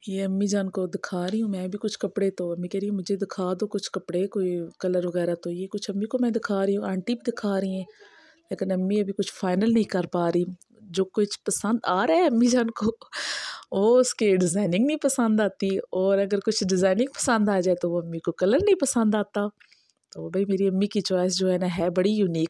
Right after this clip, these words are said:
बड़े मज़े की चॉइस है, लेकिन थोड़ा सा टाइम लगाती हैं चीज़ पसंद करने में। और लेकिन जो पसंद करती हैं, वो फिर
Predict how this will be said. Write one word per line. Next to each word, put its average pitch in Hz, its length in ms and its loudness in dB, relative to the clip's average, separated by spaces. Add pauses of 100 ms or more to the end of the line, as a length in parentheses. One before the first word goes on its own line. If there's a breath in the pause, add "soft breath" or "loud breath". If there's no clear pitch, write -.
बड़े 175 140 4
मज़े 180 260 0
की 202 140 -2
चॉइस 165 360 -2
है, 170 60 -2
लेकिन 175 220 -4
थोड़ा 180 260 0
सा 175 240 -2
टाइम 180 300 -2
लगाती 160 420 -2
हैं 165 60 -4
चीज़ 156 240 -4
पसंद 156 340 -6
करने 151 300 -6
में। 151 140 -8 (1300 soft breath)
और 170 180 -4
लेकिन 170 220 0
जो 170 100 0
पसंद 208 420 -2
करती 220 360 0
हैं, 208 140 2 (880)
वो 180 260 0
फिर 175 140 0